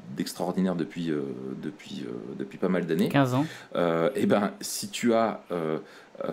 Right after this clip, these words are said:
Speaker 1: le P S G, quand le P S G vient jouer à Bordeaux, le stade est plein.
Speaker 2: Hmm.
Speaker 1: Tu vends à mort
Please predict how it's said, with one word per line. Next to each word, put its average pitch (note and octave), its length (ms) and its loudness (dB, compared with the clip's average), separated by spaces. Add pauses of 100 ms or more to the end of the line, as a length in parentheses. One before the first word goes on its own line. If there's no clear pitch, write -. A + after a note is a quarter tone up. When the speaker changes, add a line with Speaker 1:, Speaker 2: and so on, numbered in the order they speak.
Speaker 1:
le F2 140 4
P A#2 260 4
S G#2+ 100 2
G, A2 120 0
quand F#2 120 0
le F2+ 60 0
P C3 180 4
S G#2 140 0
G A2 80 4
vient G2+ 200 4
jouer A#2 220 4
à G2+ 40 4
Bordeaux, G2 320 4
le F2+ 120 2
stade G#2 280 2
est F#2 60 2
plein. G#2 240 0 (1000)
Speaker 2:
Hmm. C#3 280 6
Speaker 1:
Tu B2 100 0
vends F#2+ 220 4
à F#2 40 4
mort G2+ 320 2